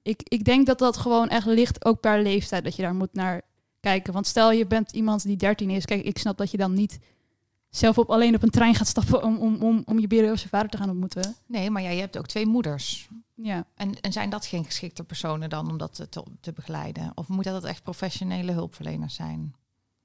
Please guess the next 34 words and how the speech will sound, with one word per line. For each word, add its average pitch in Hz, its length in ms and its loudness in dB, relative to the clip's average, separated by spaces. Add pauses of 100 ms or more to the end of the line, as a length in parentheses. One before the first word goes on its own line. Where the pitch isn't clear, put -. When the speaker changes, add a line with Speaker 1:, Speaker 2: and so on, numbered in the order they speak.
Speaker 1:
Dat 220 180 -4
is 247 120 -6
een 226 420 4
Speaker 2:
Vind 165 200 -4
jij? 160 520 -4
Speaker 1:
Nou 247 200 6
ja, 269 140 8
ik 254 120 0
denk 277 200 6
dat 285 100 6
dat 277 100 0
heel 269 160 4
erg 262 180 2
verschilt, - 840 -2 (240)
ehm, 208 460 0 (160)
per 208 140 0
persoon. 208 380 -2
Kijk, 220 160 2
ik 202 80 -2
denk 269 180 6
dat 277 100 4
het 254 120 0
wel 247 400 2 (420)
handig 233 420 0
is, 269 360 -2
vooral 214 420 2
voor 214 140 -2
donorsvaders 208 680 0
ook 214 220 0
en 208 200 -2
voor 214 120 -4
donorkinderen 202 520 -2
die 196 160 -2
alles 196 440 -6